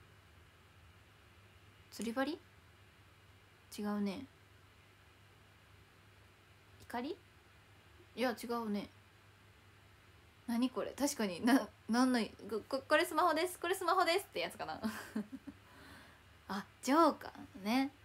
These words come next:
え、すごい。なんだっけ、これ。コマ、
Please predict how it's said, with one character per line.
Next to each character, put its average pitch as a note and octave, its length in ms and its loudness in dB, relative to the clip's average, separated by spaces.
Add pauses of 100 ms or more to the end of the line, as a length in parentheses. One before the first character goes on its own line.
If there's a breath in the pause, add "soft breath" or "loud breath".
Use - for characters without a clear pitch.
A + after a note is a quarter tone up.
(1700 loud breath)
え、 D4+ 100 4
す C#4 140 0
ご E4 220 8
い。 - 40 4 (1120)
な C4+ 80 4
ん C4 40 4
だ A3 60 2
っ G#3 40 -6
け、 - 100 -14
こ F#3+ 100 -4
れ。 D3+ 120 -6 (1800)
コ - 140 -10
マ、 B3 200 -2